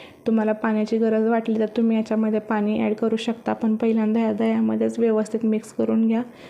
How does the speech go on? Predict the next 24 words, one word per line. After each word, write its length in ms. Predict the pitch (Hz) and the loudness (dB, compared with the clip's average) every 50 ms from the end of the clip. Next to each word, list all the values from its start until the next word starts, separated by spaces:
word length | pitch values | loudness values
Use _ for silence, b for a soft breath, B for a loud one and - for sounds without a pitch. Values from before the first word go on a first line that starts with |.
| B B B B - | B B B B -2
पाणी 220 | 240 220 214 220 | 0 0 2 2
वाटलं 340 | 226 226 220 220 - 226 226 226 226 | 2 2 0 0 0 0 0 0 0
तर 60 | 226 | 0
मग 160 | 226 220 220 | 2 2 2
पाण्याचा 440 | 226 - 226 214 208 202 208 208 220 | 0 0 0 0 0 0 -2 -2 -2
हात 180 | 208 214 208 214 | -4 -2 -2 0
लावून 260 | 214 208 202 202 214 | 0 0 0 0 0
त्याला 220 | 214 220 208 208 | 0 0 0 2
व्यवस्थित 480 | 208 208 208 208 202 202 - 214 220 - | 2 2 2 2 0 0 -2 -4 -2 0
मळून 340 | 220 214 208 208 208 208 208 | 0 0 0 0 0 0 0
घ्या. 120 | 208 220 226 B B B B B B B | -2 -4 -6 B B B B B B B
जसं 180 | - - - 240 | -6 -2 0 0
आपण 280 | 226 220 - 233 226 226 220 - - - - | 0 0 0 0 0 0 -2 -6 -20 -10 -4
चपातीचं 540 | - 233 220 - 220 214 202 226 214 220 226 | -2 -2 -2 0 -2 -2 -2 -2 -2 -2 -2
पीठ 240 | 226 - 233 226 233 | 0 0 -2 0 2
मळतो 340 | 226 233 233 233 208 226 202 | 2 2 2 0 0 0 -2
चपाती 440 | 196 - 214 208 - 208 196 - 214 | -2 -2 -2 -2 -2 -4 -4 -4 -2
करताना, 480 | 214 214 202 202 - - 196 196 208 214 | -2 -2 -4 -4 -2 -2 -2 -2 -2 -2
तसंच 360 | - 220 - 226 220 226 - | -4 -6 -4 -6 -4 -2 -2
हे 60 | 233 | -2
पीठ 260 | 233 233 220 214 220 | 0 0 -2 -2 0
मळून 340 | 214 214 208 208 208 208 208 | 0 0 0 0 0 0 0
घ्यायचं 340 | 226 226 214 202 - - 214 | 2 2 0 0 -2 -2 -2
आहे. 260 | 208 214 190 202 | -2 -2 -2 -2